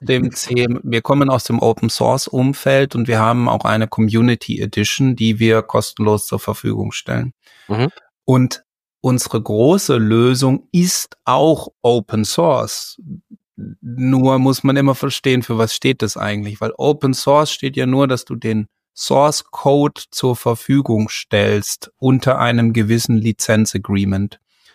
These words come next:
Speaker 1: Und das machen jetzt Anbieter wie eine Typo drei oder eine WordPress, die machen das eben unter diesem G P L three Open Source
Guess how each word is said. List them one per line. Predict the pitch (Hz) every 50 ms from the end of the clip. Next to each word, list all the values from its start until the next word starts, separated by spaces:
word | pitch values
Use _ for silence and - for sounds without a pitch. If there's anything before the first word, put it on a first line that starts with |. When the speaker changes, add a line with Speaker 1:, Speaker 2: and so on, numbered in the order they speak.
| _ _ -
Speaker 1:
Und | - 117
das | 113 113 117
machen | 123 135 139 135
jetzt | 131 123 - _ _ _ _ _ _ _ _ -
Anbieter | - 120 135 143 143 131 139 135 131 127 - 127 113 117
wie | 120 120
eine | 117 117 107 -
Typo | - 127 117 117 - 113 104
drei | - - - - 127 127 127 127 131 131 131 131 131 131 139
oder | - 107 107 104 107
eine | 107 107 107 101 104 110 107
WordPress, | 113 117 120 123 - _ _ - - 127 127 127 123 - - - - _ _ _ _ _ _ _ _ -
die | 113
machen | 117 120 117 110 113 110
das | 110 104 -
eben | - - 117 117 113 117 113 117
unter | 120 117 107 120 110
diesem | - - 110 107 104 110 107 107 107 107 - -
G | - - 113
P | 107 _ - 120
L | 120 110 104 107 104 104
three | - - - 123 127 135 147 147 147 139 - _ _ _ _ _ _ _ _ _ _ -
Open | 117 117 110 _ - 110 107
Source | - - 156 160 165 160 160 151 - - - -